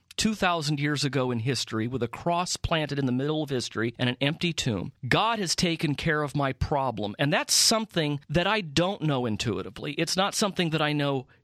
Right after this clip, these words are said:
deep within. It's not something I'm gonna know better if I go off to an ashram or a retreat center and pray and contemplate and climb the ladder of mystical ascent. It's something that I have to, first of all, hear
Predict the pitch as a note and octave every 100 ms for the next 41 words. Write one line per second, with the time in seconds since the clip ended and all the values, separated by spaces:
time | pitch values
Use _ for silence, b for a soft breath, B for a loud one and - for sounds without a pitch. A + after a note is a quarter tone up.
0 | A#2+ C3 D#3+ - C3 A2 G2+ A2+ D#3 -
1 | F3 G3+ A#3 A#3+ A3+ G3 F3 E3+ E3 D3+
2 | D#3 D#3 C#3+ C#3+ D3 C#3 C#3+ C#3 C3 C3+
3 | C3+ A#2+ - - - D#3 C#3+ C3 C3 C#3
4 | C#3+ - D3 C3 B2 B2+ - C#3+ D3 C3+
5 | B2+ B2 B2 - F3+ F#3 - - C#3+ -
6 | D3 C#3 - B B - D3 C#3+ C3+ C3
7 | - - E3+ D#3+ D#3 D3+ D3 D3 - B2+
8 | A#2 - D#3 D3 D3+ C3+ - C3+ C#3 -
9 | C3 A#2+ - D3 D3 B2+ C3+ C3+ C3+ B2
10 | A#2 C3 - A#2+ A#2 A2 - A3+ A#2+ -
11 | - F3 - - G#3+ A#3+ F3 D#3+ D#3 -
12 | D#3+ D#3 F#3+ F3+ D3+ - G#3 B3+ - D#3+
13 | C#3+ B2+ - - G#3+ E3+ B2+